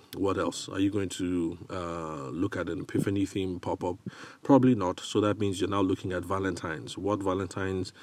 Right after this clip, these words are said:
campaigns are we going to come up with? After Valentine's, then it's Easter. What Easter campaign are we going to come up with? Then what Ramadan campaign are we going to come up with? What Eid al-Maulud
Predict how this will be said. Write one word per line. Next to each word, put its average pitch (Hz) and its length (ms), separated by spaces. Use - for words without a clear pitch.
campaigns 95 420
are 92 40
we 92 60
going 92 160
to 90 60
come 92 240
up 85 120
with? - 220
After 107 280
Valentine's, 95 600
then 98 180
it's - 180
Easter. 98 380
What 98 240
Easter 95 280
campaign 92 380
are 92 80
we 95 100
going 92 140
to 87 60
come 92 240
up 92 100
with? 85 240
Then 104 120
what 107 180
Ramadan 98 720
campaign 95 380
are 95 40
we 92 80
going 95 140
to 92 80
come 95 240
up 90 160
with? 90 300
What 104 260
Eid 95 160
al-Maulud 92 640